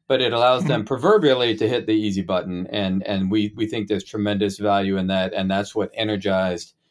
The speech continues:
Speaker 1: Cam and I to start Quantum Space.
Speaker 2: I dig. And, and, and so when you talk about the, the P N T, is, is this, uh,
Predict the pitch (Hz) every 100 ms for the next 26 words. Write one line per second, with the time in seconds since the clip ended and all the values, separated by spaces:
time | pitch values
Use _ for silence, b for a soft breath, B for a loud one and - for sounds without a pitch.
0 | _ - 123 101 98 92 87 - 92 107
1 | 92 - - 92 82 - - 87 85 -
2 | - 160 190 208 135 127 - 202 214 208
3 | 208 202 - 208 202 190 208 202 190 185
4 | 170 151 156 - 180 160 - 185 143 143
5 | 143 165 156 180 - 185 160 160